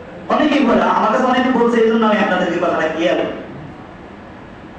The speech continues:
আহ, আল্লাহ আমাদের সকলকে সঠিক বুঝ দান করে, মা বাবার সঠিক খেদমত করার তৌফিক দান করে, প্রতিবেশীর হক আদায় করার তৌফিক দান করে। আমাদের যাদের সামর্থ্য আছে, আমরা যেন পাড়া প্রতিবেশী, আত্মীয় স্বজনকে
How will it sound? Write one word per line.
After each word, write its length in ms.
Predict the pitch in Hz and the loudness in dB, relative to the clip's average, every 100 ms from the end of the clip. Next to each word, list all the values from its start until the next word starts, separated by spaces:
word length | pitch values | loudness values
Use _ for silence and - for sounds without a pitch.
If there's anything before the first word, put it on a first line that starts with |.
| - - - - | -18 -18 -14 -2
আহ, 500 | - 170 - - 180 | 2 4 4 2 2
আল্লাহ 200 | 185 196 | 4 4
আমাদের 240 | 196 196 | 4 4
সকলকে 760 | 180 - - 277 - 208 - - - | 4 4 4 6 4 4 2 2 2
সঠিক 500 | 214 208 226 226 196 | 2 4 4 4 4
বুঝ 180 | 240 240 | 4 4
দান 220 | 214 202 180 | 4 2 2
করে, 160 | 170 147 - - - - - 170 | 2 2 0 -4 -8 -10 -6 2
মা 80 | |
বাবার 460 | - 247 233 226 220 | 4 4 4 4 4
সঠিক 340 | - 220 208 220 | 4 4 4 4
খেদমত 340 | 202 196 220 233 | 4 4 2 4
করার 180 | 196 170 165 | 4 4 4
তৌফিক 400 | 185 - - - | 4 4 2 2
দান 160 | - - | 0 -2
করে, 120 | - - - - - - - | -4 -4 -4 -4 -4 -4 0
প্রতিবেশীর 500 | 262 294 269 269 220 | 4 4 4 4 4
হক 260 | - 247 - | 4 4 4
আদায় 160 | 240 226 | 4 4
করার 300 | 214 190 151 | 4 4 4
তৌফিক 360 | 202 196 - 180 | 4 4 4 4
দান 200 | 156 151 | 2 2
করে। 120 | 131 - - - - | 0 0 -2 0 0
আমাদের 400 | 226 233 240 220 | 2 4 4 4
যাদের 240 | 208 202 | 4 2
সামর্থ্য 500 | 170 196 269 285 226 | 2 2 4 4 4
আছে, 300 | 208 196 175 - - - | 4 4 2 0 -2 -4
আমরা 260 | - 190 196 | 0 2 4
যেন 120 | 185 | 4
পাড়া 280 | 175 190 196 | 4 4 4
প্রতিবেশী, 400 | 196 175 170 170 | 4 2 4 4
আত্মীয় 320 | 185 185 175 175 | 4 2 2 2
স্বজনকে 440 | 170 170 160 | 2 4 4